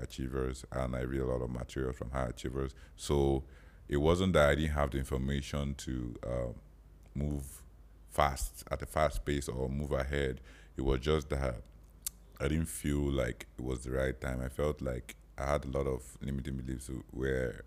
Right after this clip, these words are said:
um, it c-, comes from my age, comes from my location. Even this, even this country is not even helping any matters because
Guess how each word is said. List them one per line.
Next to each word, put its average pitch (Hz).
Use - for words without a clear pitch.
um, 62
it -
c-, -
comes 73
from 69
my 64
age, 73
comes 69
from 65
my 62
location. 69
Even 95
this, 76
even 104
this 87
country 73
is 65
not 71
even 65
helping 65
any 65
matters 64
because 60